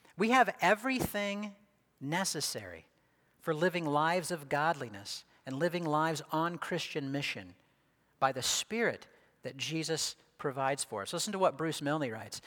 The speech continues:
He says, "The ascension puts at the church's disposal nothing less than the power which resurrected Jesus." Yep, you read that right. "The ascension puts at the church's disposal nothing less than the power which resurrected Jesus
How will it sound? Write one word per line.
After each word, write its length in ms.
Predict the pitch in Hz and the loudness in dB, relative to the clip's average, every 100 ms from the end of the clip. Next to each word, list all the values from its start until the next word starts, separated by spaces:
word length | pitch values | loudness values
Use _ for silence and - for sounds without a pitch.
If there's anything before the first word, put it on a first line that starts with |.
| - - | -16 -6
He 80 | |
says, 220 | 175 196 160 | 2 4 4
"The 80 | |
ascension 440 | 170 - 214 214 185 | 0 2 2 0 -4
puts 280 | - 202 185 | 2 0 2
at 80 | |
the 40 | 160 | -4
church's 360 | - 185 185 | 2 2 2
disposal 560 | 160 - - 170 180 151 | -2 -2 0 0 0 0
nothing 360 | 135 180 214 202 | 2 2 0 4
less 240 | 180 190 | 6 6
than 100 | 170 | 4
the 60 | 160 | -4
power 340 | - 170 175 | 4 6 8
which 160 | 175 165 | 4 2
resurrected 540 | 170 170 170 180 180 | 2 4 4 2 0
Jesus." 560 | 151 156 220 160 123 - - _ _ _ _ _ _ _ _ _ _ _ _ _ _ _ _ _ _ _ _ _ _ _ _ _ _ _ _ _ | -4 -6 -4 -4 -4 -4 -8 _ _ _ _ _ _ _ _ _ _ _ _ _ _ _ _ _ _ _ _ _ _ _ _ _ _ _ _ _
Yep, 280 | 127 131 - | -2 -2 -2
you 100 | 143 | 0
read 200 | 165 190 | 2 4
that 180 | 135 117 | 0 0
right. 360 | 117 120 - - - _ _ _ - - _ _ _ _ _ | -6 -8 -12 -12 -20 _ _ _ -20 -20 _ _ _ _ _
"The 80 | 156 | 0
ascension 460 | - 190 214 240 | 4 4 2 0
puts 240 | 214 226 - | 2 2 2
at 80 | 185 | -2
the 40 | |
church's 300 | - 202 190 | 0 0 0
disposal 440 | 175 - 190 185 | -4 2 2 2
nothing 520 | 190 165 214 233 220 180 | 2 8 8 8 2 8
less 240 | 190 202 | 8 8
than 120 | 190 | 2
the 60 | 175 | -2
power 440 | - 185 190 202 | 2 8 10 10
which 160 | 185 180 | 6 6
resurrected 580 | 180 190 190 190 190 160 | 6 8 6 4 4 -2
Jesus 560 | 135 170 180 147 135 | -2 0 0 0 -2